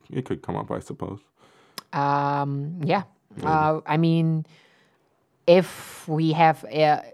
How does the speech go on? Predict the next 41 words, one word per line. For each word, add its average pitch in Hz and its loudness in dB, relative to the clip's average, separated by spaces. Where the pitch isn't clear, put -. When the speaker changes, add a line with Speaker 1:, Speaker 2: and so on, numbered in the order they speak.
Speaker 2:
if 165 4
you 156 2
can, 147 0
uh, 156 4
like, 147 2
if 175 2
you 180 4
use 160 2
the, 147 4
um, 139 0
the 147 -2
trap 175 4
card 185 4
to 170 2
link 160 4
summon 156 2
Max 160 -2
Speaker 1:
Mm-hmm. 95 -8
Speaker 2:
on 147 6
one 170 2
zone, 247 2
and 151 -2
then 156 2
you 156 -2
just 156 0
special 165 4
su-, 170 2
uh, 147 4
use 160 0
this 170 0
card 175 6
to 165 -6
special 165 2
summon 156 2
to 156 0
the 147 -2
other 147 4
link 151 0
monster 147 -2
zone, 143 0
so 139 -2